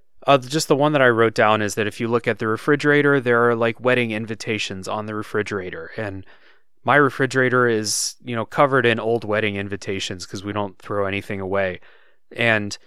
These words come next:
like, th-, there are so many little touches like that that make this feel like a, a real place that has real people living in it.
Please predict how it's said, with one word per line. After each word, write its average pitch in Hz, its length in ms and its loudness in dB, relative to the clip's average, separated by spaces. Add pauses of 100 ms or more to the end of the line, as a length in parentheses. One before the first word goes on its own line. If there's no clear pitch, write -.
(500)
like, 110 280 0
th-, 123 220 -8
there 131 300 4
are 123 40 6
so 143 400 0
many 139 240 -2
little 117 320 2
touches 110 460 -4
like 101 240 0
that 95 380 -2
that 107 180 -2
make 113 260 -6
this 117 240 -4
feel 120 260 0
like 107 380 0 (240)
a, 107 220 0
a 107 100 -4
real 120 280 2
place 104 380 -2
that 101 140 -4
has 101 260 -4
real 110 200 0
people 104 400 -4
living 98 320 -4
in 90 140 -12
it. - 140 -18